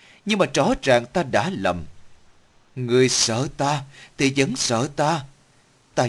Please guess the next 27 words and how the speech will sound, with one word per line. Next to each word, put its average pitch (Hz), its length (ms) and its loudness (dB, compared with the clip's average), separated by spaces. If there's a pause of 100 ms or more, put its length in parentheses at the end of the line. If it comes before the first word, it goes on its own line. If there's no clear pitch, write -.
vẫn 127 340 -2
không 160 300 -4
thay 185 160 2
đổi. 131 340 0 (1160)
Hai 156 380 -2
mươi 135 180 2
năm 113 300 -2
trước, 240 200 0 (840)
ta 185 200 -2
mệt 123 260 -2
mỏi. 117 380 0 (500)
Làm 147 340 2
chủ 165 140 -2
nhân 190 360 0
của 196 80 2
Mặt 143 200 0
Lĩnh 139 280 -2 (100)
không 226 160 -4
còn 127 200 0 (100)
thú 208 300 0
vị 113 160 2
nữa. 113 360 -2 (840)
Ta 104 120 0
muốn 113 260 -4
tới 123 180 -2
nhân 117 360 -2
gian. 127 240 0